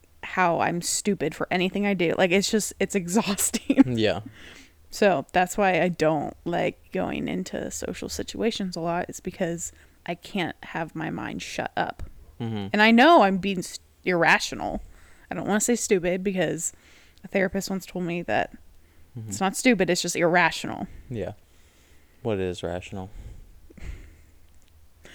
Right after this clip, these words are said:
Speaker 1: Don't, <laughs> don't encourage my anxiety. <laughs>
Speaker 2: Wrigley, are you rational? He's licking his butt.
Speaker 1: No, he's not.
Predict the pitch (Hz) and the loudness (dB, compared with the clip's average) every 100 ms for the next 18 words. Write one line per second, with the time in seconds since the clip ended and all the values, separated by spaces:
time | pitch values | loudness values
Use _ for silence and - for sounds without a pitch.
0 | - - 240 240 254 - - - - - | -16 4 6 6 4 0 -6 -18 -18 -20
1 | - 208 233 226 - 214 196 196 175 - | -2 2 4 2 6 6 4 0 -2 0
2 | 214 - 214 220 - 269 - - 359 370 | -2 4 4 4 4 2 2 -14 -12 -2
3 | 381 - - - - - - - - - | -2 -2 -10 -20 -20 -20 -20 -20 -20 -20
4 | - - - - - - - - - 120 | -20 -20 -20 -20 -20 -20 -20 -20 -8 4
5 | 147 143 131 127 127 131 139 147 151 156 | 4 8 8 8 4 4 4 4 2 2
6 | 165 160 - - - - _ - - - | 2 0 -14 -20 -20 -20 _ -20 -20 -16
7 | - 117 113 - 98 85 - - - _ | -8 -2 -2 0 -4 -2 0 0 -2 _
8 | - 247 277 262 240 185 175 170 165 - | -10 -2 0 2 2 0 -4 -6 -6 -8